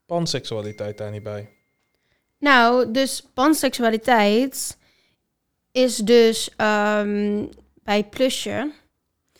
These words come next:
Speaker 2: En sommige mensen die zeggen wel eens dat biseksueel ook een paraplu-term is en dat panseksueel daaronder valt.
Speaker 1: Oké. Mhm.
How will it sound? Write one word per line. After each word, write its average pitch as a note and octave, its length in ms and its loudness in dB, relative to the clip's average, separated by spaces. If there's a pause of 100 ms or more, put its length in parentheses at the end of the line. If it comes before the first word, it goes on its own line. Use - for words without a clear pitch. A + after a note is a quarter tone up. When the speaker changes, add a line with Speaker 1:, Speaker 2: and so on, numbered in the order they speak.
(280)
Speaker 2:
En A3 160 2
sommige C#4 340 2
mensen A3+ 400 0
die G#3+ 140 -2
zeggen A3 240 0
wel G#3+ 140 0
eens G#3+ 200 -2
dat G#3 360 -4
biseksueel A3+ 960 -2
ook A#3+ 200 2
een A#3 160 0
paraplu-term G3+ 800 -2
is A3 340 -2 (360)
en G#3+ 100 -4
dat G#3 140 0
panseksueel G#3+ 580 -2
daaronder G3+ 400 -4
valt. - 480 -18 (1600)
Speaker 1:
Oké. A2 320 -6 (320)
Mhm. C3+ 240 -6